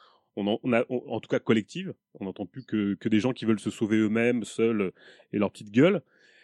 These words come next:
Euh, qu'est-ce qui nous reste ? Je veux dire, euh, qu'est-ce qui nous reste comme, euh, <laughs> co-, comme moyen, comme levier, comme, euh, alors déjà vous dites que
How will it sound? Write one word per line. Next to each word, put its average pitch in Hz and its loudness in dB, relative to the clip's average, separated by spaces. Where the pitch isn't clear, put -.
Euh, 139 6
qu'est-ce 208 2
qui 226 4
nous 151 6
reste ? - -4
Je 104 -14
veux 110 -10
dire, 110 -2
euh, 104 0
qu'est-ce - -12
qui 143 -12
nous 139 -2
reste 156 -2
comme, 113 -4
euh, 110 -8
<laughs> - -20
co-, 131 -4
comme 135 -12
moyen, 139 2
comme 127 -4
levier, 123 0
comme, 113 0
euh, 104 -2
alors 120 2
déjà 143 4
vous 147 2
dites 156 -4
que 131 -4